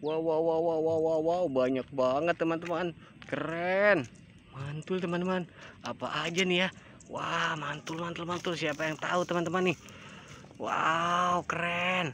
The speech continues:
Oke, teman-teman. Kebetulan kita bawa keranjang, teman-teman. Mantul. Kita masukin keranjang.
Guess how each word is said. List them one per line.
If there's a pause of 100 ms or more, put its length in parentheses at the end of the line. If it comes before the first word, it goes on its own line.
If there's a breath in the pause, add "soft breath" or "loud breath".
(680 loud breath)
Oke,
teman-teman.
Kebetulan
kita
bawa
keranjang,
teman-teman.
Mantul. (480 loud breath)
Kita
masukin
keranjang.